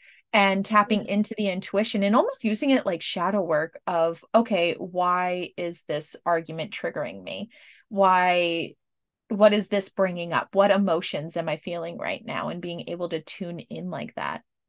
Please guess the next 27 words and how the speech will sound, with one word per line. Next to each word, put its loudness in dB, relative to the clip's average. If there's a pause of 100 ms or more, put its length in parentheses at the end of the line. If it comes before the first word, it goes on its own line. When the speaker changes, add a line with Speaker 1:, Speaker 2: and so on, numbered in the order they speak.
(640)
Speaker 1:
is 0
so 2
Speaker 2:
Yeah. -4
Speaker 1:
important. -6 (880)
Speaker 2:
Absolutely. -2
I 0
love 4
what 2
you -4
said -2
there. 0
And, -2
Speaker 1:
Mm. -14
Speaker 2:
and 0
it's -2
almost -4
reflecting -2
in 6
that 4
moment, 2
isn't -4
it? -2
And -2 (520)
I -2
think 0
for 2
me 2